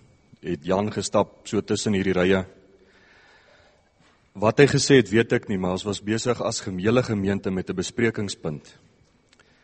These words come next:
En, ehm, hy wag toe vir 'n antwoord. En 'n ding kom by my op en ek sê,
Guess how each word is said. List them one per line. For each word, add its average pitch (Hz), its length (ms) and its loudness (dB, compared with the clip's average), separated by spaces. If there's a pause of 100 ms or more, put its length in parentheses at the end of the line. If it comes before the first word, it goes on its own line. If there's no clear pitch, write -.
(480)
En, 92 200 -4
ehm, 85 280 -4 (260)
hy 87 140 -6
wag 98 200 0
toe 113 100 -8
vir 107 160 -6
'n 90 80 -2
antwoord. 87 480 -8 (720)
En 98 140 -4
'n 95 60 -2
ding 143 200 2
kom 156 140 -2
by 151 100 2
my 151 120 2
op 143 320 0 (300)
en 95 100 -8
ek 92 120 -8
sê, 120 340 0